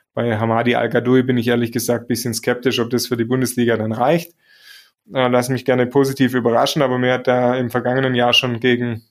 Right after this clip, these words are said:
je länger die Saison lief, obwohl er am Anfang ja viele entscheidende Tore gemacht hat, auch immer diese Joker-Tore,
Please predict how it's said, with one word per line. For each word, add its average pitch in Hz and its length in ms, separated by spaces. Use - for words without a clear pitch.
je 135 120
länger 147 240
die 143 120
Saison 143 560
lief, 160 500
obwohl 143 220
er 139 60
am 135 80
Anfang 147 280
ja 135 80
viele 151 260
entscheidende 139 480
Tore 147 260
gemacht 139 340
hat, 131 100
auch 123 100
immer 127 160
diese 123 220
Joker-Tore, 139 640